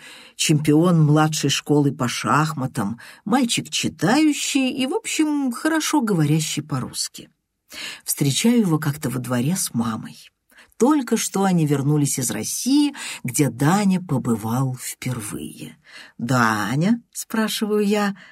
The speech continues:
понравилось тебе в Москве?» «Очень», — выпаливает сияющими глазами.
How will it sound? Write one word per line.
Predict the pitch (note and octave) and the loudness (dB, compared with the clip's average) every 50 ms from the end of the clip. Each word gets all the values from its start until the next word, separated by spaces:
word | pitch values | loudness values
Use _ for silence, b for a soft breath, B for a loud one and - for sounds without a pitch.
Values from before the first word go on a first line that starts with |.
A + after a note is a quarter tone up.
| B B B _ | B B B _
понравилось | - F#3+ G3+ G3 F3+ D#3+ D3 C3 C#3+ D#3 F#3 G#3 C4 D4 D#4 D#4 - | 2 4 4 6 4 4 4 6 4 4 4 4 2 2 2 2 2
тебе | - D#4+ C#4 D4+ D4 | 0 2 2 2 2
в | B3+ | 4
Москве?» | B3 A#3 A3 - - - - D3+ C#3+ A#2+ G2 F2 - - _ _ _ _ _ _ _ _ _ _ _ _ _ _ _ | 4 4 4 2 -2 -2 -2 -2 0 0 -2 -6 -10 -16 _ _ _ _ _ _ _ _ _ _ _ _ _ _ _
«Очень», — | - G3+ G3+ G#3 G#3+ G3 - F3+ - - - - - D#3+ D3 C#3 C3+ C3+ B B B B B B B B B | 0 4 4 6 4 4 0 -2 -6 -6 -4 -2 0 2 2 2 2 0 B B B B B B B B B
выпаливает | - A#2 C#3 D3 D3 D3+ D3 C#3+ C#3 B2+ C3+ B2+ C#3 C3+ B2 | -2 0 0 0 2 2 2 2 2 2 2 0 0 -2 -2
сияющими | - - - - C3+ C3 C3+ C3 B2+ A#2+ A#2 - - - A#2+ | -2 -4 -2 0 0 0 0 0 0 0 -2 -2 -4 -4 -4
глазами. | A#2+ A#2 A#2+ B2 A#2 A#2 - - A3+ A3+ F#3 - - - | -6 -4 -4 -4 -4 -4 -4 -4 -4 -6 -6 -8 -12 -14